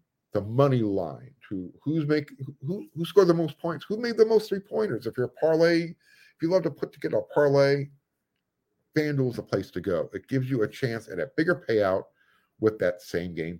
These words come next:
parlay bet. So don't miss the chance to get your no sweat first bet up to one thousand dollars in bonus bets when you go to fanduel dot com forward slash locked on. That's fanduel dot com forward slash locked on to learn more. Make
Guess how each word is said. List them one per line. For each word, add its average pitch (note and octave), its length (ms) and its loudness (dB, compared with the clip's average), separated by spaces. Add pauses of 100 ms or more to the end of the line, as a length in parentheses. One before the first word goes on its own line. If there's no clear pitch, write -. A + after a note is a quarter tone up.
parlay D2+ 300 -2
bet. - 300 2 (1700)
So - 340 4 (180)
don't E3 180 8
miss E3 160 4
the D#3 80 -2
chance C#3 320 0
to C3 120 0
get B2 260 0
your F#2 300 2
no B2+ 280 6
sweat C3+ 560 2
first G3 380 2
bet B2+ 160 8
up B2 160 -2
to A2 80 -4
one C3 540 -4 (120)
thousand C#3+ 320 -2
dollars C3 300 6
in B2+ 80 0
bonus G2 280 -2
bets G2 240 -4
when A#2 120 -4
you A2+ 100 -4
go B2 240 2
to G#2 80 -2
fanduel D#3+ 480 -2
dot E3 180 2
com F#2+ 400 -6 (520)
forward G#3+ 240 6
slash B2 360 2
locked F2+ 420 -2
on. F2+ 300 -8
That's A2 300 2 (760)
fanduel D#3 380 6
dot G2 160 2
com G#2 240 -6
forward F#3 260 4
slash B2 460 0
locked G#2 320 0
on G2 100 -2
to E2+ 80 -8
learn F#2+ 220 -6
more. D3+ 260 2
Make D#3+ 300 -2